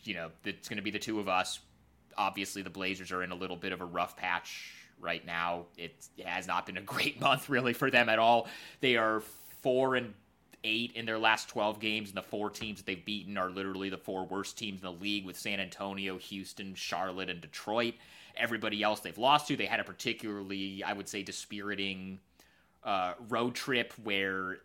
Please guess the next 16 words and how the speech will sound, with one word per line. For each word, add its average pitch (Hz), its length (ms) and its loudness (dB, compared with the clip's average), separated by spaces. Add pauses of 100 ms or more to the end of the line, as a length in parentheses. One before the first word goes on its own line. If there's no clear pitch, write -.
(140)
they 98 500 0
went 107 280 2
oh 110 200 0
and 101 120 -6
three 104 400 -2
and 95 160 -4
lost 98 420 0
three, 101 460 -6
I 90 100 0
think, 98 240 -10
very 87 280 -6
winnable 98 380 -4
games 95 360 -4
to 90 160 -6
Minnesota, 92 760 -4
Indiana, 95 800 -2